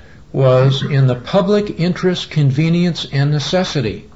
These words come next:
Didn't say anything about corporate profit, didn't say anything about the governments making a profit.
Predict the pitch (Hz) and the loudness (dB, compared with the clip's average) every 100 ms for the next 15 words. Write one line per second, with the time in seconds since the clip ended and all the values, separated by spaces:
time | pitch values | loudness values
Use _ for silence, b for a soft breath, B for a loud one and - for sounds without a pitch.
0 | - - - b b b b 160 185 180 | -20 -20 -20 b b b b 2 4 2
1 | - 180 165 175 220 220 214 214 185 190 | 0 0 0 2 2 2 2 2 2 2
2 | 196 - - 190 202 190 151 - 196 208 | 0 -4 -2 0 2 -2 -2 -2 -2 0
3 | - 120 - - - 151 165 175 180 170 | 0 -2 -2 -8 -4 -2 0 -2 -2 0
4 | 180 196 190 190 180 180 185 170 135 - | 0 0 0 -2 0 0 -2 -2 0 2
5 | 240 143 113 - 131 131 135 117 117 - | 2 0 -2 -2 0 0 -2 -6 -6 -2
6 | 120 123 110 | -2 -2 -6